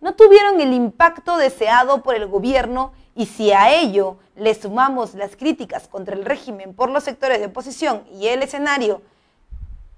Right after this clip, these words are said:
Pregunta número dos. "Los planes quinquenales aplicados por la Revolución Comunista China no tuvieron el impacto deseado por el gobierno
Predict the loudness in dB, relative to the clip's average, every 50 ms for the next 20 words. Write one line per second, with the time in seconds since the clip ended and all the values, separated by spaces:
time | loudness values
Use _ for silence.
0 | _ _ _ _ _ _ _ -20 -20 _ _ _ -20 -20 _ _ -20 _ _ _
1 | 0 2 4 4 6 4 4 4 4 4 2 2 2 4 4 4 2 2 -2 -10
2 | -18 -20 _ _ _ _ _ _ _ _ _ _ _ _ _ _ _ _ _ _
3 | _ _ _ _ _ _ _ _ -2 0 0 0 0 2 2 4 4 2 0 0
4 | 2 2 2 2 0 -2 0 0 0 0 0 0 -2 -4 -4 -8 -8 -8 -8 -8
5 | -8 2 4 6 6 6 4 0 -6 -6 -4 -2 -4 -2 -4 -4 -6 -8 -10 -8
6 | -6 -6 -6 -4 -4 -4 -4 -2 -4 -6 -8 -10 -12 -12 -6 -4 -4 -4 -4 -4
7 | -8 -10 -12 -14 _ -20 -20 -20 -20 _ -20 -12 -8 -8 2 4 6 6 8 6
8 | 4 4 2 0 0 -2 -2 -2 -6 -2 -2 -2 -2 -2 -2 -2 -2 -2 -2 -4
9 | -2 2 4 4 4 4 2 -2 -2 -4 -4 -4 -4 -4 -4 -2 0 0 0 0
10 | -2 -4 -6 -8 -10